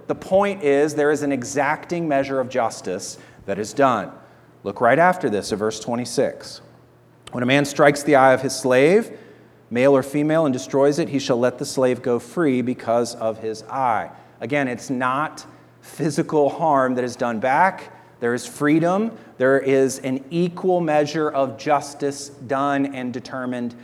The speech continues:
and decided upon. The point of this, eye for eye, tooth for tooth, is that justice should be done. It's a way of saying it quite clearly.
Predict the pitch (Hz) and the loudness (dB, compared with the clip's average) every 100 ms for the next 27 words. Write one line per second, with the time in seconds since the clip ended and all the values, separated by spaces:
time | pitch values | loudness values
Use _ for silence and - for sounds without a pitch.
0 | - - 120 113 117 - 104 107 107 98 | -20 -10 -8 -6 -4 0 2 2 0 -2
1 | - - - - 104 - 113 104 82 65 | -8 -20 -20 -12 -10 -10 -6 -6 -6 -10
2 | - 120 - 160 170 170 131 113 101 110 | -8 -8 -2 0 0 2 0 0 2 2
3 | 156 - 107 120 131 135 117 110 113 117 | 2 -2 2 2 2 2 4 6 4 2
4 | 117 - - - 117 - 117 - 107 104 | -2 -18 -14 -6 -6 -4 -8 -4 -4 -4
5 | - - - - - 117 104 117 113 117 | -8 -20 -20 -20 -8 -8 -2 -2 0 2
6 | 113 - 123 117 - - - 117 110 107 | 2 -2 -6 -6 -8 -12 -6 -4 -2 -2
7 | 120 151 135 120 - 117 117 127 131 131 | 2 4 4 0 -4 0 2 2 2 -2
8 | - 151 147 123 104 - 113 113 - 156 | -2 0 2 -2 -4 -4 -2 -2 -2 2
9 | 143 113 87 | 2 2 -4